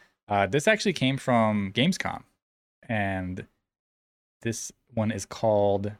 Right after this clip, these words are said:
Phantom Hellcat. And before I get to why I added this on this, uh, news segment, uh, this is from Steam, the description.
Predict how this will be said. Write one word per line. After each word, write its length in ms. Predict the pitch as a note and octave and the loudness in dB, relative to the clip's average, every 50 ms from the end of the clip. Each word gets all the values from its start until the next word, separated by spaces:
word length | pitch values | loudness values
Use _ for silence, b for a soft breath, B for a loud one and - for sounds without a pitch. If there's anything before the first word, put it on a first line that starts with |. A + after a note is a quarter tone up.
| _ _ _ _ - | _ _ _ _ 0
Phantom 640 | C#3+ F3 F#3+ F3 - F3+ F3 E3+ E3 E3 D#3 - _ _ _ _ _ - - | 2 2 2 2 2 0 2 2 0 -2 -2 -6 _ _ _ _ _ 0 0
Hellcat. 580 | F3+ G3 F#3 - A2+ F2+ F2 F#2+ - - - _ b b b b b b b _ _ _ - | 0 2 2 0 -2 -2 -2 -4 -8 -10 -20 _ b b b b b b b _ _ _ -2
And 380 | A#2 A#2 A#2 A2+ A2+ A2 A2 | 0 2 4 4 2 2 2
before 300 | B2 C#3 - - A#3+ B3+ | 0 0 2 4 4 6
I 60 | B3 F#3 | 6 4
get 180 | E3+ F#3 F#3 | 2 2 2
to 60 | D3+ | 4
why 180 | B2+ C3 B2 A#2 | 4 6 6 6
I 40 | G#2+ | 4
added 280 | G#2 G#2 A#2 B2 C3 C3 | 4 4 2 2 2 2
this 380 | C3+ C#3 C#3 - - - - _ _ _ _ - | 2 0 0 0 -2 -6 -8 _ _ _ _ 0
on 160 | C3+ C#3 C#3 | 2 2 2
this, 360 | C#3 C#3+ C3+ - - - - D3 | 2 0 -2 -2 -6 -6 -2 2
uh, 380 | C3+ C3 C3 B2 A#2+ A#2+ - - | 4 4 6 4 4 2 0 -2
news 320 | A#2+ B2+ D3 D#3 C#3+ - | -2 -2 -2 -2 -2 0
segment, 460 | - A#2 G#2 - G#2 G2+ F#2+ G2+ G#2+ b b b b b b b _ _ _ _ _ A2 | 0 0 2 2 0 -2 -2 -4 -6 b b b b b b b _ _ _ _ _ -2
uh, 220 | G#2 G2+ G2 G2 | 0 0 0 0
this 180 | G#2 F3 - - | 0 0 0 0
is 100 | A#3 G3 | 0 0
from 160 | - E3+ C3 | 0 0 0
Steam, 400 | - - - C#3 G#2+ F2 E2 - _ _ _ _ _ _ - | -2 -2 0 0 0 0 -2 -10 _ _ _ _ _ _ -4
the 80 | A2 | -2
description. 460 | G#2 A2 - - A2+ F2+ - - - | -2 -2 -2 0 -2 -2 -2 -4 -14